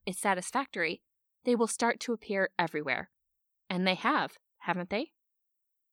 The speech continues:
Unix and C are the ultimate computer viruses. A further benefit of the worse is better philosophy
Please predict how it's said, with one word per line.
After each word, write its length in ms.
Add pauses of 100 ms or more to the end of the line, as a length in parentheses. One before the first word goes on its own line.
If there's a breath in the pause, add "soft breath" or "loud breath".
(100)
Unix 380
and 160
C 380
are 160
the 320
ultimate 600
computer 420
viruses. 640 (720)
A 100
further 380
benefit 560 (220)
of 160
the 100
worse 280
is 120
better 220
philosophy 720